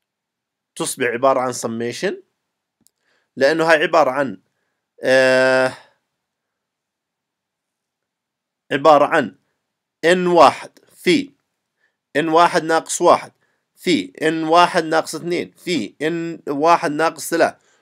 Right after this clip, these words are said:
وهكذا لحتى نصل إلى إيش؟ لحتى نصل إلى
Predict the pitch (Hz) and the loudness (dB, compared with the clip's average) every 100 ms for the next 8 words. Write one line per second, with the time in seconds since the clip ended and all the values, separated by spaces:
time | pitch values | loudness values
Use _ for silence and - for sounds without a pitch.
0 | _ 113 139 170 208 - 104 85 120 170 | _ -2 0 4 4 4 -4 -8 -6 -6
1 | 180 185 185 185 196 202 165 165 - _ | -4 -6 -4 -4 0 0 0 -4 -10 _
2 | _ _ _ 139 143 180 151 143 180 160 | _ _ _ -4 -4 -4 -4 -2 -4 -4
3 | 151 139 175 170 196 | -4 0 2 2 0